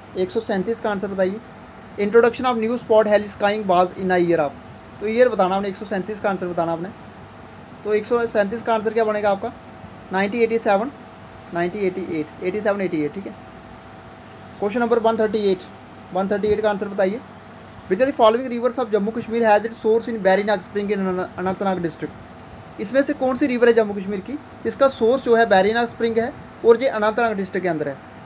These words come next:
Jhelum है, किशन गंगा है, Tavi है या इंडस है? जल्दी से comment कीजिए। एक सौ थर्टी, अ, एक सौ अड़तीस question का आंसर, वन थर्टी एट, तो एक सौ अड़तीस का answer आपका ये बनेगा, झेलम रिवर। इसका source क्या है? बैरीनाग spring है।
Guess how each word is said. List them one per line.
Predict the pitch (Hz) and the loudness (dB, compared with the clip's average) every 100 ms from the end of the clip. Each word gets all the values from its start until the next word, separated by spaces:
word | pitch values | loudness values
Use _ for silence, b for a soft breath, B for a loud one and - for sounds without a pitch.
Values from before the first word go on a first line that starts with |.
| - - - 170 | -20 -20 -20 0
Jhelum | 190 226 220 | 2 4 2
है, | 226 - - - - - - - | -2 -4 -20 -20 -20 -20 -18 -10
किशन | 196 233 | -6 -2
गंगा | 226 214 214 | -2 2 2
है, | 214 233 - - | 2 -2 -12 -4
Tavi | 185 208 208 | -2 0 0
है | 208 202 | 0 0
या | 190 | -4
इंडस | 180 170 165 | 0 0 0
है? | 151 - - - - - - - - - - - - - | -6 -12 -20 -20 -20 -20 -20 -20 -20 -20 -20 -20 -20 0
जल्दी | 185 202 | 2 2
से | 233 240 | -4 -4
comment | 220 220 | -4 -4
कीजिए। | 214 208 220 | -4 -4 -4
एक | 214 | -4
सौ | 220 | -6
थर्टी, | 202 190 208 | -6 -4 -6
अ, | - 180 175 170 | -8 -8 -6 -4
एक | 180 180 | -6 -2
सौ | 226 262 - - - - - | -2 -2 -8 -20 -20 -20 -10
अड़तीस | - 180 240 233 | -2 -2 -2 -4
question | 214 202 214 | -4 -4 -2
का | 208 | -2
आंसर, | 185 226 - - | -2 -6 -10 -6
वन | 180 190 | -4 -2
थर्टी | 196 202 202 | -2 0 0
एट, | 226 - - - - - - | 0 -8 -18 -18 -18 -20 -16
तो | - | -8
एक | 202 202 | 0 0
सौ | - 220 226 - - - 175 | 2 2 2 -2 -20 -10 -2
अड़तीस | 185 240 233 | 0 0 -4
का | 226 | -2
answer | 202 208 | -2 0
आपका | 196 202 | 0 2
ये | 190 185 | 2 2
बनेगा, | 175 170 | 2 0
झेलम | 170 190 196 | 0 0 2
रिवर। | 170 151 151 190 | -2 -4 -6 -10
इसका | 190 240 | -6 -2
source | 226 226 226 | 4 4 4
क्या | 240 | 2
है? | 240 202 | 2 2
बैरीनाग | 175 185 202 | 0 0 -4
spring | 196 214 208 | -6 -8 -4
है। | 220 | -6